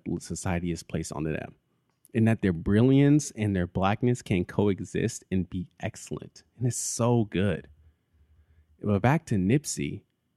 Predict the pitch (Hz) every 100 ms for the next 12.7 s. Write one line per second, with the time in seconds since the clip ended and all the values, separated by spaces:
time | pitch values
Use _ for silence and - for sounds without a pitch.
0 | _ 104 95 104 104 131 147 - 127 123
1 | 117 101 - 95 95 110 - 101 78 92
2 | 95 - 92 90 92 98 - - - 123
3 | 113 87 90 85 101 87 67 - 107 113
4 | 127 85 - 107 104 - 101 101 - 110
5 | 117 _ _ _ - 92 98 - 117 120
6 | 107 85 90 104 131 110 - 92 90 87
7 | - _ _ _ - 95 101 107 98 95
8 | 87 85 90 - - 98 107 _ _ -
9 | 98 98 - - 98 - 90 80 71 -
10 | - - _ _ _ _ _ _ _ _
11 | _ _ _ - 110 135 - 104 - 147
12 | - 120 98 87 82 82 98